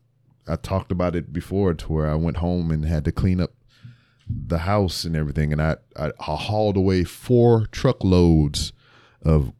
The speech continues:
garbage and just things for Goodwill because they just, my mom is a goddamn, what's, what's that, a hoarder. She hoards shit and she just buys shit for no good reason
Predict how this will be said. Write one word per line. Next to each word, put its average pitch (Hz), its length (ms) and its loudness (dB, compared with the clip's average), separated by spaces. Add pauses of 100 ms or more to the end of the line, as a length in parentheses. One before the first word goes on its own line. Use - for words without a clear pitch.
garbage 95 500 2
and 67 360 -4
just 73 440 -4 (280)
things 101 320 4
for 92 120 2
Goodwill 80 760 2 (640)
because 76 260 2
they 78 220 2
just, 73 460 -4 (560)
my 78 120 -4
mom 78 520 2
is 67 180 -2
a 62 60 -4
goddamn, 67 800 -4 (540)
what's, 78 220 0
what's 80 220 -2
that, 69 140 2
a 69 80 4
hoarder. 80 500 4
She - 140 -6
hoards 82 340 2
shit 73 260 0
and 69 160 -6
she 71 120 -8
just 67 180 -8
buys 80 220 2
shit - 160 0
for - 80 -4
no 80 180 4
good 76 220 0
reason 78 420 -6